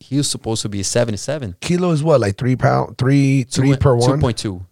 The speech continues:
Speaker 2: Okay, two point two. So, all right.
Speaker 1: Yeah, we gotta do the math here,
Speaker 2: So you
Speaker 1: but
Speaker 2: say you were what? You were eighty
Speaker 1: I was,
Speaker 2: what?
Speaker 1: I was seventy-seven.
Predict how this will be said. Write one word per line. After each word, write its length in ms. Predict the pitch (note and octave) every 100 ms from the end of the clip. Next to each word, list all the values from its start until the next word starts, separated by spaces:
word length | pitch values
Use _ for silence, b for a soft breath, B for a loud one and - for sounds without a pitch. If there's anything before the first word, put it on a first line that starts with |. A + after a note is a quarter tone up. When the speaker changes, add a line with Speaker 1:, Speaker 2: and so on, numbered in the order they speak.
| _ -
Speaker 2:
Okay, 240 | A#2 B2
two 160 | G#2 C3
point 200 | B2+ A#2
two. 180 | A#2+ G2+
So, 420 | - G#2 G2+ G2
all 100 | G#2+
right. 160 | G2+
Speaker 1:
Yeah, 100 | G2
we 60 | G2
gotta 160 | A#2 A#2+
do 120 | A#2+
the 100 | A2+
math 300 | G2 G2 G2+
here, 100 | G2+
Speaker 2:
So 80 | G2
you 80 | C3+
Speaker 1:
but 80 | C#3+
Speaker 2:
say 100 | D#3+
you 160 | D3
were 100 | C3+
what? 380 | B2 C3 - - _
You 120 | - B2+
were 100 | A#2+
eighty 180 | C3 C3
Speaker 1:
I 40 |
was, 220 | C#3+ C#3+ -
Speaker 2:
what? 60 |
Speaker 1:
I 40 | A#2+
was 180 | B2+
seventy-seven. 600 | - B2 A#2 - G#2+ F2